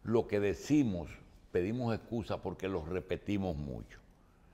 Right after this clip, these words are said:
Y ahí viene lo que vamos a repetir. En las elecciones de el año pasado, vivimos una situación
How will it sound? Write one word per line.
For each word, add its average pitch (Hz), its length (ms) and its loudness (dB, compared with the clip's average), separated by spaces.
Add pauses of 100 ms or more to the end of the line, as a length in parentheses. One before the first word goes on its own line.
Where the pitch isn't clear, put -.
(300)
Y 101 100 6
ahí 123 160 8
viene 127 400 6
lo 107 160 2
que - 80 0
vamos 95 320 4
a 92 60 2
repetir. 78 560 -4 (1700)
En 113 320 6
las 101 180 6
elecciones 135 1000 2 (180)
de 104 640 6 (680)
el 101 160 6
año 131 280 4
pasado, 60 500 -2 (1800)
vivimos 123 760 2 (360)
una 135 280 4
situación 80 680 -2